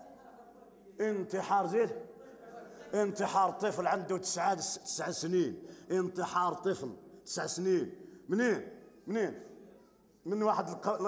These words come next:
القرية تاع ولد الطالب في الإقليم تاع اليوسفية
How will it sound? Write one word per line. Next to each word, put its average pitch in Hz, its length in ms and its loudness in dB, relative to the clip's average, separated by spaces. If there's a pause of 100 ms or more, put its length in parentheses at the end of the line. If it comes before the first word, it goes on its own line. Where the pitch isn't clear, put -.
(220)
القرية 202 340 2
تاع 185 200 2
ولد 190 160 2
الطالب 233 360 2 (1160)
في 156 60 -2
الإقليم 214 420 2
تاع 190 180 4
اليوسفية 214 840 2